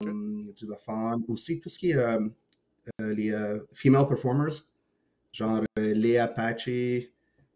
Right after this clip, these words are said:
Speaker 2: Euh, en tout cas, là, il y en a, bien sûr, il y en a pas, il y en a pas d'autres qui me viennent en tête, là, mais, euh, Cats on Trees, ils, eux, sont, euh, bilingues, là, mais ils sont français.
Speaker 1: Ok.
Speaker 2: Donc, euh, je t'en, je t'en partagerai d'autres.
Speaker 1: Wow, cool. Eh bien,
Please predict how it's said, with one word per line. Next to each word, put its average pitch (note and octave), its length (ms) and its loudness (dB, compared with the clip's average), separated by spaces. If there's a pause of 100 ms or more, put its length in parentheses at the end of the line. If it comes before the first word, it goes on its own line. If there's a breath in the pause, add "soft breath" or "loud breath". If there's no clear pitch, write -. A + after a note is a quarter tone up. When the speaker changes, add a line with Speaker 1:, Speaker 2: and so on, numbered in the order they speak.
(100)
Speaker 2:
Euh, G#2 680 -6 (240)
en A2+ 40 -16
tout - 60 -18
cas, G#2+ 80 -2
là, A2 120 4
il A2 100 6
y - 0 -
en G#2 60 0
a, - 20 -2
bien G#2+ 160 -2
sûr, A#2+ 160 -2
il A2+ 60 0
y - 20 -
en - 20 0
a G#2+ 60 -2
pas, A2 160 -6 (340)
il G2+ 80 -6
y - 20 -4
en G2+ 40 -8
a - 20 -12
pas B2 100 2
d'autres A#2+ 200 4
qui A#2+ 60 4
me A2 40 6
viennent A2+ 140 4
en A2 100 0
tête, B2+ 240 -4
là, C#3+ 160 -2
mais, G#2 240 -4
euh, G2 340 -8 (200)
Cats C3+ 280 4
on A#2+ 120 2
Trees, A#2+ 500 -2 (480)
ils, G2+ 220 -4 (180)
eux, A#2 140 8
sont, A2 320 -2
euh, G2 280 -4 (260)
bilingues, B2+ 340 4
là, F3+ 100 -2
mais A2+ 80 -2
ils G2+ 40 -6
sont G#2+ 120 -8
français. G#2 340 -8 (680)
Speaker 1:
Ok. - 180 -16 (280)
Speaker 2:
Donc, G2 260 -10
euh, G2 80 -4
je F#2+ 80 -8
t'en, G#2+ 220 -8
je - 80 -10
t'en A#2 100 0
partagerai A2+ 500 0
d'autres. G#2+ 300 -6 (680)
Speaker 1:
Wow, A#2+ 500 -14
cool. D#3+ 380 -10
Eh G2 40 -16
bien, F#2+ 140 -18